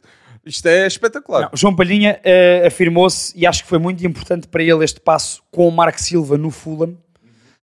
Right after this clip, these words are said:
Speaker 2: Afirmou-se claramente na Premier League. Aliás, fala-se noutros voos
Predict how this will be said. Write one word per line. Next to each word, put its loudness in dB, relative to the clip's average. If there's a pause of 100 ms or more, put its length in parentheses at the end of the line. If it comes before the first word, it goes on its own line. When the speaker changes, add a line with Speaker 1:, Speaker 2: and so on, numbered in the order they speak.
(140)
Speaker 2:
Afirmou-se -2
claramente 0
na -8
Premier -4
League. -8
Aliás, -4
fala-se -2
noutros -8
voos -2